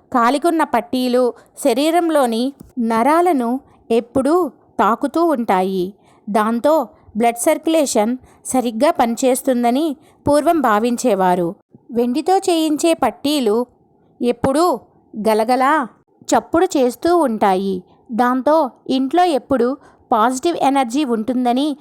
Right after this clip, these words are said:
మహిళలు సంతోషంగా ఉంటే ఇల్లంతా సంతోషంగా ఉంటుందని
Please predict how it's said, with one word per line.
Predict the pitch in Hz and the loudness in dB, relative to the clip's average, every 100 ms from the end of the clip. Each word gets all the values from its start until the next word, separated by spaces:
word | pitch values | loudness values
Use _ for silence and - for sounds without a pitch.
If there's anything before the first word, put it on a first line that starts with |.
| - _ | -14 _
మహిళలు | 226 214 311 320 254 294 - - | -4 -2 0 0 0 -4 -10 -6
సంతోషంగా | - 214 220 269 285 285 302 302 | -2 -2 0 0 0 -2 0 0
ఉంటే | 240 214 277 302 - _ _ _ | -2 -2 0 0 -2 _ _ _
ఇల్లంతా | 247 285 330 277 285 302 | -2 0 0 0 0 0
సంతోషంగా | 285 220 226 262 294 277 277 294 | 0 -2 0 -2 -2 0 0 0
ఉంటుందని | 240 214 240 240 233 277 | 0 -2 -2 -2 0 -2